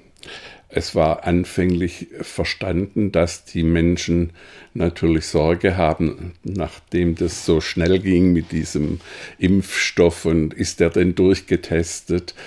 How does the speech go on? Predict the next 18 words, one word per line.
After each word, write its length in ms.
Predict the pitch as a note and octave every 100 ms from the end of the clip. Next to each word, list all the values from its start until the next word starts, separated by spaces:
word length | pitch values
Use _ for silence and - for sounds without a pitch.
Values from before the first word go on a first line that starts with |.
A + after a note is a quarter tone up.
| - -
was 220 | E2+ -
für 160 | F#2
Nebenwirkungen 1080 | F2 E2 E2+ F#2 E2 E2+ E2+ - E2+ D#2+ D#2
gibt's 340 | - D#2+ - -
denn, 180 | E2 D2+
aber, 280 | D#2 D#2+ - - - - _ -
äh, 200 | D2+ D2+
da 120 | E2+
ist 160 | E2+
man 160 | F2+ E2
ja 140 | D2+
jetzt 240 | D#2 - E2
doch 120 | D#2 - - - - _ -
auf 180 | E2 -
der 340 | D#2+ D2+ D2+
relativ 480 | E2 E2+ E2+ E2 -
sicheren 560 | - E2 F#2 D#2+ D#2+ F2 -
Seite. 760 | - E2+ D#2+ E2 - E2 E2+